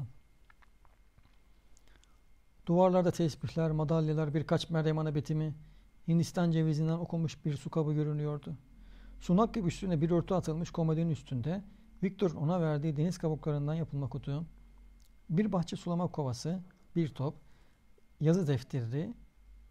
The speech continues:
şu resimli coğrafya kitabı ve bir çift potin duruyordu. Aynanın çivisine de kurdelalarıyla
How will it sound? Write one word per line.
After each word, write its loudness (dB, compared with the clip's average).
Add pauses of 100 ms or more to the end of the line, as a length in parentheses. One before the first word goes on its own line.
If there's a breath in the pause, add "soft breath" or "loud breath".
(360)
şu -6
resimli 2
coğrafya 2
kitabı -4 (580)
ve -2
bir 0
çift -8
potin 0
duruyordu. 0 (1040 soft breath)
Aynanın 6
çivisine -2
de -4
kurdelalarıyla 0